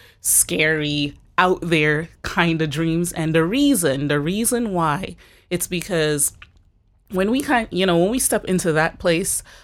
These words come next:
of, like, we're dreaming so big, we're dreaming so bold, we're dreaming things that seem impossible to us, to others. Um, like, even when we talk to them, you know, just like, "Mm,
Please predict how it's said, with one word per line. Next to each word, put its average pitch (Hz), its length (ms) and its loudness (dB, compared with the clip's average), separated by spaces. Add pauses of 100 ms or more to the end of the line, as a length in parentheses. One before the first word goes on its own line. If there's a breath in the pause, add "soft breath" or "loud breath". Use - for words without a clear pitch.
(100)
of, 165 220 -2
like, 151 300 0
we're 160 120 2
dreaming 175 360 2
so 160 300 2
big, 170 300 2
we're 156 220 0
dreaming 165 380 0
so 147 280 2
bold, 196 400 6
we're 180 180 2
dreaming 180 360 0
things 170 220 0
that 143 140 2
seem 156 480 -2 (100)
impossible 151 760 -2
to - 220 -6
us, 160 200 2
to - 180 -8
others. 151 480 0 (380 loud breath)
Um, 143 420 0 (160)
like, 147 200 -2
even 165 220 -2
when 147 120 0
we 147 100 0
talk 139 280 0
to 151 80 -8
them, 143 200 -2
you 143 80 -4
know, 131 120 -6
just - 200 -8
like, - 180 -10
"Mm, 175 640 -2